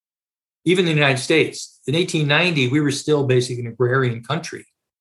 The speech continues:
And so you didn't need to value city properties. And all city meant was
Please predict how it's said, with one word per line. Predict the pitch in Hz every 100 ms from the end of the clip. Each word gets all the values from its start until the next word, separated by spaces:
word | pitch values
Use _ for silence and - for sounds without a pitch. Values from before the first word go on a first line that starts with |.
| _ -
And | 156
so | 196
you | 190
didn't | 220 208
need | 208
to | 190
value | 151 160 214 214 147 113 107 -
city | - - 135 120 107 -
properties. | - 113 - - 185 - - _ _ _ _ -
And | 175
all | 247
city | - - 190 220
meant | 131 110 117 -
was | 117 117 113 -